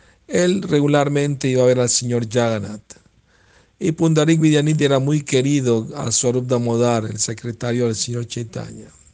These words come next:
Muy pronto llegó el festival llamado Odana Shasti. En esta ocasión el señor Jagannath, eh, usa nueva ropa. Debido a que el señor Jagannath en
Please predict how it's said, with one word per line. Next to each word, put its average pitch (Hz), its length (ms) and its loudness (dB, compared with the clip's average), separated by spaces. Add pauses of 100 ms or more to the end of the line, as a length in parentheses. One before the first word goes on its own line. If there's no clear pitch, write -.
(760)
Muy 190 140 2
pronto 185 500 2
llegó 139 360 6
el 147 60 2
festival 131 640 2
llamado 127 420 2
Odana 127 440 0
Shasti. 120 580 -2 (1500)
En 127 240 -2
esta 143 340 2
ocasión 139 520 2
el 135 100 2
señor 131 340 -2
Jagannath, 135 600 0 (560)
eh, 127 340 -2
usa 143 380 0
nueva 127 360 4
ropa. - 560 -6 (1600)
Debido 175 400 4
a 190 40 -2
que 185 100 2
el 147 80 4
señor 151 300 0
Jagannath 131 760 0
en 123 420 -6